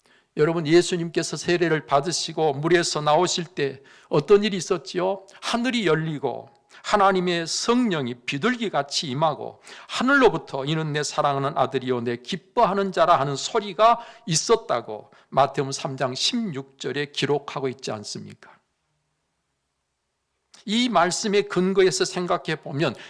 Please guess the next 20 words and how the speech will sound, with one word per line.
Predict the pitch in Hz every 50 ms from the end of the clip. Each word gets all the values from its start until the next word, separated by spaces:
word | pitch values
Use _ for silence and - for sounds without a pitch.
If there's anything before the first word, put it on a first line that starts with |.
| - -
예수 | 160 170 202 202 - 247 185 -
그리스도께 | - 185 190 226 214 - _ - 233 208 202 - - - _ _ _ - 185 170 165 143 131 127 123 117 -
되어질 | - 190 190 208 220 233 185 226 233 220 160
일을 | 170 165 160 139 127 117 107 101 101 - _ _ - - _ -
이사야 | 196 180 175 - - 185 180 185 175
선지자를 | 180 - 180 170 160 170 160 160 156
통해서 | - - - 156 143 139 139 - - 139
미리 | 123 120 123 151 220 214 233 190 123 - - -
말씀하고 | - 196 147 175 185 - - - 247 220 220 180 196 214 226
있다는 | 185 147 - - 180 175 170 160
사실을 | 147 - 165 170 165 - - - 165 190
우리가 | 175 139 127 127 127 143 143
잘 | - - 135 131
알 | 135 135
수 | 131 - -
있습니다. | 123 - - 135 110 - - - - _ _ _ _ _ - - - -
여러분, | - 233 254 247 240
그래서 | - - 175 220 233 - - 151
세례 | 135 - - 196 196 202 190 151
요한도 | 160 160 151 - 185 170 170 143 120 135 131 139 180 220 220 -